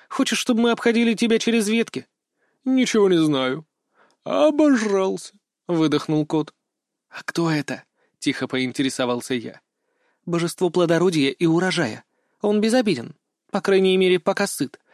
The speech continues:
ответила Фейр. "Плодородия и урожая? Но должна же быть волчица". "Эх, не канон".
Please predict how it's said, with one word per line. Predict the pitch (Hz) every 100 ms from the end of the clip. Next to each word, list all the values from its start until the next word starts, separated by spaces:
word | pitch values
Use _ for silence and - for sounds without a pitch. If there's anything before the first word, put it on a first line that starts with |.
| -
ответила | 160 143 127 135
Фейр. | 135 131 - - _ _ _ _ _ _
"Плодородия | 120 123 127 131 139 143 139
и |
урожая? | 139 139 131 143 190 - - _ _ _ _ _
Но | 139 156
должна | 170 160 185 175
же | 185
быть | 175 147
волчица". | 202 208 170 - - 156 _ _ _ - - - _ -
"Эх, | 170 120 175
не | 240 254
канон". | 302 277 147 180 214 139